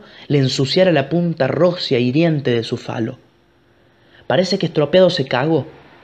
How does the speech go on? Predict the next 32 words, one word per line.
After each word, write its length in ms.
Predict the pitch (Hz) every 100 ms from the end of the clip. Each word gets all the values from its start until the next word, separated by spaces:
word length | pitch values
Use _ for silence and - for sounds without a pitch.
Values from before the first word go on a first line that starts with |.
| - - - - - -
Era 220 | 165 170
enorme 400 | 165 196 196 185
y 80 | 160
agresivo, 540 | 143 139 139 180 151
entre 200 | 131 131
paréntesis, 800 | 123 127 165 139 135 - 123 - -
el 160 | 127
falo 320 | 123 - 143 131
de 80 |
Gustavo. 580 | 117 113 - 110 117 117 - _ _ _ _ _ _ _ _ _ _
Con 140 | 123
entera 320 | 117 120 147 151
independencia 880 | 139 123 123 120 127 139 131 127
y 40 | 120
solo 260 | - 147
se 140 | 139 123
movía, 520 | 120 120 139 139 143 - - -
así 420 | 131 - 151 147
y 120 | 131
así, 360 | 117 - 147 135 - _
cabezadas 680 | - 117 113 - 147 135 123
y 60 | 117
embestidas. 600 | 113 113 - 120 110 107 - _ _ _ _ _ _ _ _
Tensaba 540 | - 123 135 185 190 175
para 240 | 127 120
colmo 300 | 156 160 156
los 160 | 127 117
labios 340 | 135 160 131
delgados 520 | 120 117 127 156 156
de 80 | 123
su 200 | - 127
boca, 480 | 123 156 156 139